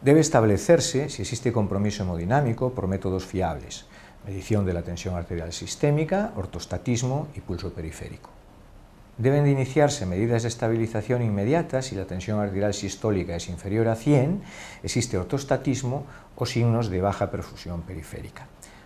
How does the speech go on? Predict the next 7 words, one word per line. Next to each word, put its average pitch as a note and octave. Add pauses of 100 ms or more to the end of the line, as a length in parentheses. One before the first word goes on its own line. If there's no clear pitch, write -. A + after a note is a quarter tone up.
(140)
antes C#3
de G2
iniciar F#2+ (100)
medidas F2+
transfusionales. - (1400)
En C3+
general, C#3+